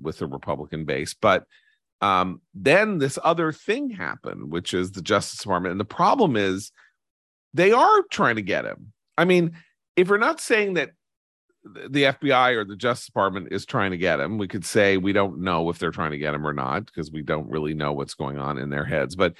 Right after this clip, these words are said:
the very response of what Eric Erickson calls legal resistance Twitter just yesterday to the special master thing is evidence of this. Like,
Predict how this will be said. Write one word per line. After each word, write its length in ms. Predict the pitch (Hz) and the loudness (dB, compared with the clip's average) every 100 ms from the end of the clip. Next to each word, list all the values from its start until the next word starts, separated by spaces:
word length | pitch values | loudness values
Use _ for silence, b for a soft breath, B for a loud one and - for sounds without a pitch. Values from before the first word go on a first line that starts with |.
| B B B - | B B B -2
the 100 | 160 | 2
very 280 | 208 330 285 | 4 4 4
response 920 | 160 - - - 165 185 123 107 - - | 2 -2 -6 -2 2 2 0 -6 -10 0
of 380 | 107 95 95 _ _ _ _ _ _ | 2 2 -2 _ _ _ _ _ _
what 160 | 117 107 | -2 2
Eric 300 | 117 123 120 | 2 2 2
Erickson 460 | 117 107 - 98 | 2 0 -4 -8
calls 340 | 95 107 101 95 | -2 -2 -2 -2
legal 360 | 113 113 104 | -2 0 -2
resistance 640 | 95 101 104 - 101 92 - | -2 -2 -4 -4 -6 -8 -6
Twitter 340 | - 92 92 | 0 2 2
just 240 | 92 147 - | 2 -2 0
yesterday 720 | 113 156 - - 104 85 82 | 2 2 0 -2 0 0 0
to 200 | 80 - | -4 -4
the 240 | 87 87 82 - | -2 -2 -6 -12
special 440 | - 101 87 98 | -2 0 0 -2
master 460 | 92 117 143 - 87 | 0 0 0 -4 -6
thing 280 | - 82 | -4 -4
is 140 | 80 101 | -4 0
evidence 460 | 131 240 185 113 | 2 4 2 0
of 100 | 104 | -2
this. 220 | 87 82 - | -2 -2 0
Like, 240 | 90 90 | -2 -2